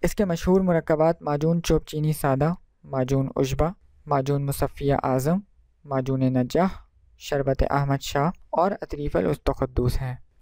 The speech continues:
क्योंकि इसका ख़ुद का मिजाज सफरावी है तो इसको अगर सफरावी मरीज़ों में ज़्यादा लंबे अरसे तक इस्तेमाल करवाया जाए तो ये उनमें मतली पैदा कर सकता है और उनकी किडनी को डैमेज कर सकता है। इसीलिए बिस्फाइज से तैयार शुदा नुस्खों में मुसले के तौर पर गुल सुर्ख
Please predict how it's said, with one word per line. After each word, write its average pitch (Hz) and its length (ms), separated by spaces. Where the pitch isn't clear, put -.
क्योंकि 202 260
इसका 214 220
ख़ुद 196 220
का 226 140
मिजाज 170 260
सफरावी 143 460
है 151 140
तो 175 160
इसको - 260
अगर 170 280
सफरावी 160 520
मरीज़ों 143 380
में 160 120
ज़्यादा 151 280
लंबे 156 260
अरसे 147 240
तक 165 200
इस्तेमाल 139 400
करवाया 123 380
जाए 139 240
तो 160 140
ये 156 240
उनमें 165 260
मतली 170 340
पैदा 156 260
कर 143 140
सकता - 300
है 160 200
और - 240
उनकी 165 260
किडनी 175 380
को 175 100
डैमेज 135 320
कर 123 160
सकता - 300
है। - 120
इसीलिए 220 420
बिस्फाइज 170 440
से 202 140
तैयार 147 360
शुदा 151 260
नुस्खों 147 380
में 165 120
मुसले 170 380
के 170 100
तौर 143 240
पर 160 160
गुल 143 240
सुर्ख 175 300